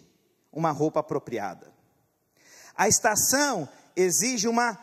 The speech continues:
atitude apropriada. Não queira colher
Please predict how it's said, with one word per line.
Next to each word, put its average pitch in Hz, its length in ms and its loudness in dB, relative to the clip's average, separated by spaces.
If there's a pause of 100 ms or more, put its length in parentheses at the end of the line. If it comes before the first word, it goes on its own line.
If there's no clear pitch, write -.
(180)
atitude 208 680 -2
apropriada. 127 760 -4 (800)
Não 320 320 2
queira 285 320 0
colher 226 920 0